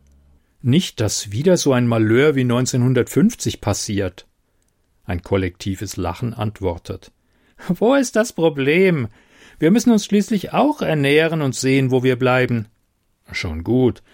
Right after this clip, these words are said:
aber es nützt uns nichts, wenn wir satt sind. Wir brauchen die Menschen, um die Infrastruktur aufrechtzuerhalten. Und sie müssen essen.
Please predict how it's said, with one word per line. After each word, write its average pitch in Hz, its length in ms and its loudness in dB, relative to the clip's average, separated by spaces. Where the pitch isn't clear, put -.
aber 151 200 2
es - 160 -2
nützt 170 300 -2
uns 165 240 0
nichts, - 440 0
wenn 113 180 -2
wir 104 120 2
satt 98 280 -4
sind. 98 420 -4
Wir 123 160 0
brauchen 147 440 0
die 190 120 0
Menschen, 196 600 4
um 180 180 2
die 190 180 -2
Infrastruktur 127 880 -2
aufrechtzuerhalten. 107 1160 0
Und 95 160 0
sie 131 100 0
müssen 190 280 2
essen. 147 400 0